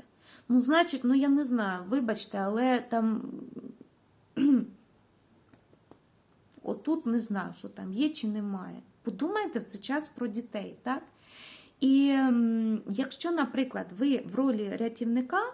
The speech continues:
от, наприклад, там, е, дуже часто в ролі рятівника можуть бути дорослі діти.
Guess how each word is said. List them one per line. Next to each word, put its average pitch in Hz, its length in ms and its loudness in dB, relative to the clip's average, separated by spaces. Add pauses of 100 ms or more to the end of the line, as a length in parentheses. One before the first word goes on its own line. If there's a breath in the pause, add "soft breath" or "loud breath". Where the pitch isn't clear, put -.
(120)
от, 214 140 -8
наприклад, 214 560 -6
там, 196 240 -6 (1000 loud breath)
е, 220 160 0
дуже 247 280 -2
часто 285 400 -4
в 196 60 -8
ролі 233 240 2
рятівника 214 600 -4
можуть 208 300 0
бути 214 300 -6
дорослі 214 540 -4
діти. 165 440 -12